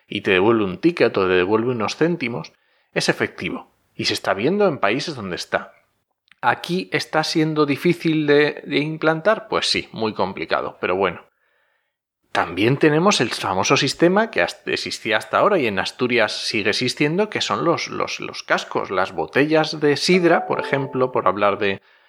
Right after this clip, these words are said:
de, de Asturias, o las famosas botellas de casera que había antiguamente.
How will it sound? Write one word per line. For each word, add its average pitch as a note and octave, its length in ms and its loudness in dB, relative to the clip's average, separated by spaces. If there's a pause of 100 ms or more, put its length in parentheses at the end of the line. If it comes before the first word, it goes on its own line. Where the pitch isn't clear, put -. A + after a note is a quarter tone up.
(160)
de, F#2+ 640 4
de F2 120 0
Asturias, E3 600 2 (220)
o - 220 4
las E3 200 4
famosas G2+ 540 2
botellas A#2 680 0
de D3+ 160 0
casera - 600 0 (120)
que - 120 -2
había G2 520 0
antiguamente. F2 800 -4